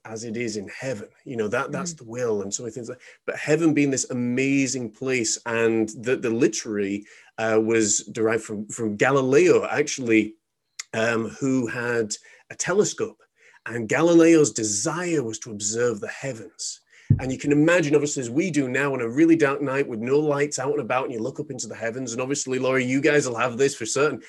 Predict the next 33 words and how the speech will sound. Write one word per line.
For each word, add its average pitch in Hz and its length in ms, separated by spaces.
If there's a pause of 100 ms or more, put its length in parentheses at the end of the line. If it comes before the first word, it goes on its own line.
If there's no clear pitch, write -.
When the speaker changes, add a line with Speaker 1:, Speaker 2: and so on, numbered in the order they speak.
(180)
Speaker 2:
Yeah. 127 320
Speaker 1:
no 180 160
light 165 300
pollution, 120 580
and 104 140
look 127 180
up 104 80
into 117 220
the 110 80
heavens 113 440
and 120 180
the, 107 120
and 107 120
the 98 60
sky, 131 420
and 107 100
like, - 160 (100)
wow. - 580 (500)
And 127 80
Speaker 2:
Right. 139 60
Speaker 1:
obviously, 131 260
we 127 80
know 139 120
a 143 60
little 143 200
bit 143 120
more 127 160
now 117 180
with, 104 240
with 117 200
space 214 420
and 139 100
everything 131 440